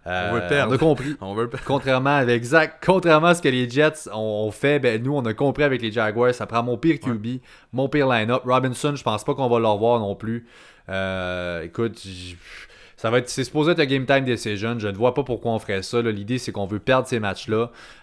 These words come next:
Speaker 1: Euh, on, on connaît la valeur maintenant de James Robinson. C'est certain, je pense que c'est le locked and loaded running back un l'année prochaine, là. Il va être, euh, un choix probablement de deuxième ronde dans vos, euh, drafts fantasy,
Speaker 2: Ouais.
Speaker 1: là. Euh,
Speaker 2: Très bon.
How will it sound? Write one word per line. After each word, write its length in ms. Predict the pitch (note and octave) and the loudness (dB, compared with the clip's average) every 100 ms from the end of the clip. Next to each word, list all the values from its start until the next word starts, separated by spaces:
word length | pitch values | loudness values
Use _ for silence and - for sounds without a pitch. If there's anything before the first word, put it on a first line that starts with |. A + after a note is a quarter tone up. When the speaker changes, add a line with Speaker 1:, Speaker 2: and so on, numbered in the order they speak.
| - | -6
Speaker 1:
Euh, 440 | F#2 F2+ F2+ F2+ | -4 -2 -2 -2
on, 320 | F2 F2+ E2 | -4 -6 -8
on 40 | G2 | 0
connaît 240 | C3 C3+ | 2 6
la 80 | C#3 | 6
valeur 280 | B2 B2+ B2 | 6 4 2
maintenant 240 | A2+ B2 | 0 -2
de 40 | A#2 | -2
James 140 | A2+ G#2 | -2 0
Robinson. 500 | G#2+ G2+ F#2 A#2 A#2 | -2 -2 -2 -2 -2
C'est 140 | - | -6
certain, 380 | F#2+ B2+ A2+ B2+ | -4 -4 -2 -4
je 80 | A#2+ | -2
pense 220 | A#2 A2 | -2 -2
que 100 | - | -6
c'est 160 | G2 G#2 | -6 -4
le 120 | G2 | -2
locked 320 | G#2 A#2 A#2+ | 0 0 0
and 40 | A2+ | 0
loaded 380 | G#2 G2 A2 G#2+ | 0 2 2 2
running 300 | G2+ A2+ G#2+ | 0 -2 -2
back 220 | G2+ - | -2 -2
un 140 | A2+ A2+ | -2 0
l'année 240 | G#2 G#2 | -2 -4
prochaine, 500 | G2+ G2 - A2 G#2+ | -4 -4 -4 -6 -6
là. 80 | G2 | -8
Il 80 | F2+ | -8
va 120 | F2 | -8
être, 120 | - | -8
euh, 120 | F2 E2 - - G2 | -10 -12 -20 -14 -10
un 60 | |
choix 200 | - A#2 | -2 -2
probablement 300 | A2+ A2 A2+ | 2 2 2
de 40 | A2 | 0
deuxième 360 | B2+ A#2 A#2 | 0 0 0
ronde 220 | A2 A#2 A2 | -2 -2 -2
dans 100 | F#2+ | -4
vos, 240 | F#2 F#2 | -4 -4
euh, 140 | F2+ | -4
drafts 260 | F#2 G#2 G#2+ | -4 -4 -2
fantasy, 380 | G#2+ G2 F#2 F2+ | -4 -6 -8 -8
Speaker 2:
Ouais. 100 | A2+ | -10
Speaker 1:
là. 100 | A2 - - - - - - | -12 -18 -20 -20 -20 -20 -10
Euh, 180 | F2 F2 | -8 -6
Speaker 2:
Très 120 | A2 | -6
bon. 200 | C3 B2 | -6 -6